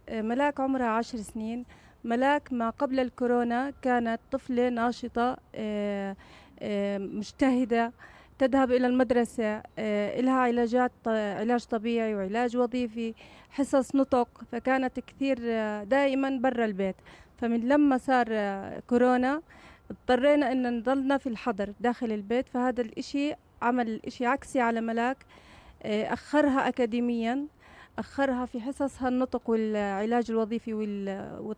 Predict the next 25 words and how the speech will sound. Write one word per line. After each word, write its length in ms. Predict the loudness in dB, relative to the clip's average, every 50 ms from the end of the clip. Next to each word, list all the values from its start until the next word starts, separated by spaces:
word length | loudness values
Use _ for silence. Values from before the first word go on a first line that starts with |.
| _ -12 -8
والعلاج 580 | -6 -4 -4 -4 -4 -2 0 0 2 2 0 0
الطبيعي. 580 | -2 -4 -4 -2 0 0 0 0 0 -2 -2 -4 -10 -16 -20 -20 -20 -20 -20 -20 -20 -20 -20 -20 _
فأنا 920 | -8 -2 0 2 4 4 2 2 2 2 4 4 4 4 2 2 0 -2 -4
في 160 | -6 -6 -6
دوري 400 | -2 2 4 6 6 6 4 2
بالبيت 540 | -2 -4 -4 -4 0 2 4 4 4 2 0
كأم 500 | -4 -4 -2 0 2 2 4 4 2 2
حاولت 600 | 0 -2 0 2 4 4 4 4 2 0 -2 -4 -2
إني 200 | -2 0 2 2
أعوضها، 800 | 2 4 4 4 4 2 2 0 0 0 0 2 2 2 0
جبت 260 | -2 -4 -6 -4 -2
لها 160 | 0 0 2 2
معلمة 340 | 2 2 2 2 4 2
على 160 | 2 2 0 0
البيت 320 | 0 -2 -2 -2 -2 -4 -8 -16 _ _ _ -20 -20 -20 -10 -4
تعطيها 360 | -2 -2 0 0 0 0 2 0
الحصص، 580 | -2 -2 -4 -4 -2 0 0 0 0 -2 -10 _ -20 -20 -20 -20 -20 -18 -12 -6
آه، 480 | -2 0 0 0 2 0 0 0 -2
صرت، 360 | -2 -2 -4 -6 -6 -4 -4
آه، 40 | -2
آه، 1600 | -2 0 0 0 0 0 -2 -2 -4 -6 -6 -6 -6 -4 -2 -2 -2 -2 -2 -2 -4 -6 -8 -10 -12 -12 -12 -10 -8 -4 0 2 2
أخليها 320 | 2 2 2 4 4 4
تساعدني 460 | 2 2 2 2 2 2 4 4 2 2
بشغل 320 | 2 0 0 0 0 0
البيت، 400 | 0 -2 0 0 0 0 0 -2